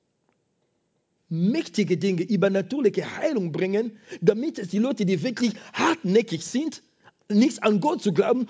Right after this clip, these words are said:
Wunder sehen und dann sagt, „Nein, es gibt wirklich an Gott und ich soll mein Leben zu Jesus geben.“ Halleluja. Diese Wunder wird eine mächtige Predigerin sein. Wunder, also Wunder, Heilung. Diese Heilung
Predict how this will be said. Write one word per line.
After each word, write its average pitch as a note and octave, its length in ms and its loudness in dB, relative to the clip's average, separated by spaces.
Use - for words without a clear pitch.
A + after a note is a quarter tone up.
Wunder G#3+ 600 2
sehen A#3+ 380 2
und F#3+ 160 2
dann F#3+ 140 4
sagt, G3+ 260 0
„Nein, G#3+ 340 2
es E3+ 240 2
gibt E3 300 0
wirklich A#3 440 0
an F3+ 200 0
Gott B3 260 4
und F3+ 180 0
ich F3 100 -2
soll G#3+ 180 4
mein F#3 180 0
Leben G3 220 4
zu E3+ 100 -2
Jesus E3+ 360 -2
geben.“ D#3+ 280 0
Halleluja. A#3+ 600 0
Diese A3 440 2
Wunder D#4 300 2
wird C#4+ 180 -4
eine C4 160 4
mächtige A3 520 2
Predigerin F3+ 720 0
sein. E3+ 280 -4
Wunder, C3 540 -10
also C3 260 -12
Wunder, B2+ 340 -12
Heilung. D#3 340 -6
Diese G#3+ 320 2
Heilung D#4 320 2